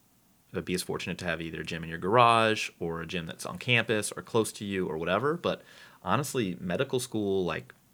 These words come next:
especially the preclinical years, th-, there's, like, a substantial amount of time to train. Um, and if you're not gonna take the sixty minutes or ninety minutes out of your day to dedicate to your own well-being, your own um,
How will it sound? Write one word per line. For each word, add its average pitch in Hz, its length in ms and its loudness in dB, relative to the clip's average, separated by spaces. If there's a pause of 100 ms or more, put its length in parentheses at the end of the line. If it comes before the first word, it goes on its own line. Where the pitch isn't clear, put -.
(240)
especially - 360 2
the - 60 4
preclinical 110 580 0
years, 82 460 -2 (320)
th-, - 100 -18 (100)
there's, 143 220 -6
like, 269 120 -8
a 123 60 2
substantial 98 540 -4
amount 92 160 2
of 85 60 -8
time 90 260 -4
to 87 60 -6
train. 92 340 -2 (560)
Um, 85 420 0
and 90 100 -4
if 87 140 -4
you're 110 80 0
not 123 140 4
gonna 90 120 -2
take 87 360 -4
the 80 340 -6
sixty - 380 -8
minutes 85 220 -4
or 85 40 -4
ninety 85 320 -4
minutes 82 260 -6
out 82 140 0
of 87 60 -6
your 90 100 -6
day 85 360 -4
to 87 200 -10
dedicate 82 480 -8
to - 100 -12
your 82 140 -6
own 85 180 -2
well-being, 82 560 -6
your 85 180 -8
own 85 300 -4 (600)
um, 82 640 -10